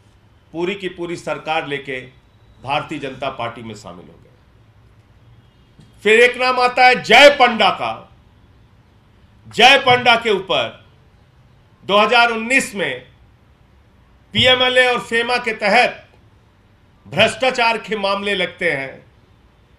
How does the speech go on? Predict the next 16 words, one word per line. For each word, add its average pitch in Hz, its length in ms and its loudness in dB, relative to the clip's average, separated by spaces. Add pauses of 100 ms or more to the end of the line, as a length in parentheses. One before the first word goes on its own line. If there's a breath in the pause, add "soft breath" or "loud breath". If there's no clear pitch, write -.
(300)
ईडी 226 260 0
की 254 160 -4
जांच 220 240 4
चलती 202 440 -2
है 147 360 -6 (1120)
और 147 160 -4
उसके 165 260 -8
बाद 151 480 0 (1120)
भारतीय 151 380 -4
जनता 143 380 -10
पार्टी 143 320 -10
में 131 120 -16
शामिल 110 320 -16
हो 98 100 -18
जाते 87 300 -20
हैं। - 140 -20